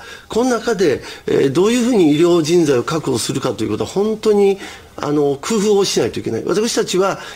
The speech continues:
やはり、えー、特措法の三十一条にですね、もう少し、まあ、命令というのかどうか分かりませんが、あの、規定が必要であると、こう思っています。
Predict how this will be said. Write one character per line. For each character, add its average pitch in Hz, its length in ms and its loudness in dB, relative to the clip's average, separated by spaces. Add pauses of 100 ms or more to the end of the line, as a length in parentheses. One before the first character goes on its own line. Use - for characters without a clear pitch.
や 180 100 0
は 180 60 0
り、 139 300 -2 (240)
え - 40 -6
ー、 131 380 0
特 165 180 -6
措 190 160 -2
法 185 80 2
の 180 100 4
三 220 220 -2
十 180 100 -2
一 208 240 -2
条 165 100 0
に - 100 -6
で - 60 -16
す - 120 -4
ね、 196 160 -2 (280)
も 247 100 2
う 233 40 0
少 - 180 -2
し、 123 280 -2 (280)
ま 143 80 2
あ、 - 20 4
命 190 240 4
令 196 160 4
と 160 100 -2
い 135 120 2
う - 40 4
の 143 60 2
か 113 120 -4
ど 117 120 -2
う - 20 -8
か 104 80 -4
分 98 80 -6
か 143 60 -4
り 127 80 -4
ま 131 100 -4
せ 135 140 -6
ん 101 100 -2
が、 107 220 -4 (320)
あ 117 100 -4
の、 120 220 0
規 - 160 -10
定 139 200 0
が 123 100 -2
必 - 220 -8
要 117 120 -2
で 113 100 -2
あ 98 60 -4
る 98 100 -8
と、 - 140 -16
こ 120 160 -6
う - 40 0
思 110 140 -2
っ 107 40 -6
て - 280 -8
い 90 60 -6
ま 95 80 -8
す。 - 120 -10